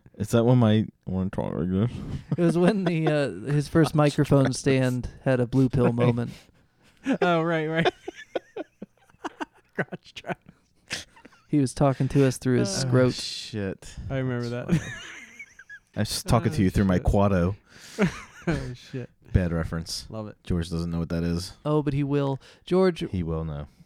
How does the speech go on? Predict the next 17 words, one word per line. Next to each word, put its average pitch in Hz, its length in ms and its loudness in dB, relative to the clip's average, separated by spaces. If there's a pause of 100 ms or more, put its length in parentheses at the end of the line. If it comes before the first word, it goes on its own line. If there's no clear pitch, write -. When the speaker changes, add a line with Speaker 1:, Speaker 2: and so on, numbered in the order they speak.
(440)
Speaker 2:
why 196 500 0
in 214 400 0
some 165 240 -2
shots 165 420 -2
is 147 360 -2
the 135 160 -4
swimming 156 800 -4
kid 143 360 0
flashback 135 800 -2 (160)
Jason 131 720 -4 (760)
completely 147 540 -4
normal, 131 440 -2 (640)
and 147 160 -2
in 151 100 0
other 151 220 2
shots 147 400 -2
he's 139 440 -2